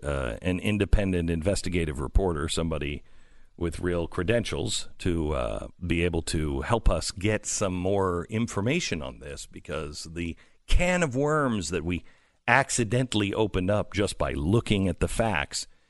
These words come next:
is pretty intense. Uh, and we thank you for the ability to do that. It is your subscription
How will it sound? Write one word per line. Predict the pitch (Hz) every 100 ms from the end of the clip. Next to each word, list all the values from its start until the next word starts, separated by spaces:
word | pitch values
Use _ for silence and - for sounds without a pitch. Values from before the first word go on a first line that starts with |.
| _ _ _ _
is | 101 95
pretty | - 117 92
intense. | 78 71 90 76 52 - - - _ _
Uh, | - 69 65 62 50 -
and | 80 76
we | 80
thank | 82 - 117 117 -
you | 64 62
for | - 78 73 76
the | 78
ability | 80 95 90 80
to | 65
do | 65 87
that. | 69 57 57
It | 65
is | 67 73
your | 87 92
subscription | 85 - - - 98 - 57